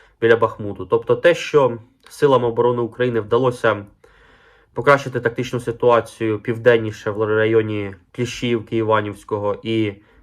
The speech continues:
північніше від Бахмута в районі населеного пункту, пункту Сако-Іванцеті, показує, е, те, що вже на початок травня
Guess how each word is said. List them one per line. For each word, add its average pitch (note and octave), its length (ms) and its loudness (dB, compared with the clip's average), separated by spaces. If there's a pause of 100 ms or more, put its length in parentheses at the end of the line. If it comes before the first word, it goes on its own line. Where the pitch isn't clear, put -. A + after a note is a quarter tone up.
північніше B2 960 -2
від A2 160 -6
Бахмута A2+ 400 -2
в G2+ 40 -6
районі G#2+ 560 -2 (800)
населеного A#2+ 380 4
пункту, A#2 360 -8 (220)
пункту B2+ 340 -2
Сако-Іванцеті, A2+ 1120 0 (560)
показує, A#2 720 2 (380)
е, A2 120 -2
те, C3 240 0
що A2+ 460 2 (880)
вже B2 180 2
на C3 80 4
початок B2 360 -2
травня C3 600 2